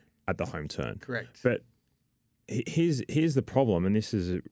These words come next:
Speaker 1: an unreal problem to have as an owner and as a trainer, and it's disappointing he didn't win the race. The horse was travelling so well that Joe's,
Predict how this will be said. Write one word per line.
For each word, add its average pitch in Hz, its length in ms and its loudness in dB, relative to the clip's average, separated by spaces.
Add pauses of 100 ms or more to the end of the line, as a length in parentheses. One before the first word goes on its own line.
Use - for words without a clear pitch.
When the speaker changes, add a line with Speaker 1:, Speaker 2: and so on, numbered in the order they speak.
(140)
Speaker 1:
an 98 320 -6
unreal 104 720 2
problem 87 460 -2
to 90 80 -6
have 87 480 -6
as 87 120 -4
an 87 120 -2
owner 87 320 -2
and 82 200 -6
as 85 120 -6
a 85 40 -10
trainer, 85 420 -4
and 82 100 -2
it's 80 80 -10
disappointing 90 540 -4
he 82 40 -2
didn't 87 160 -2
win 82 140 -4
the 85 60 -4
race. 87 180 -6
The - 60 -12
horse 110 260 0
was 131 80 0
travelling 110 420 2
so 117 640 2
well 101 480 0 (1040)
that 92 140 0
Joe's, 95 520 0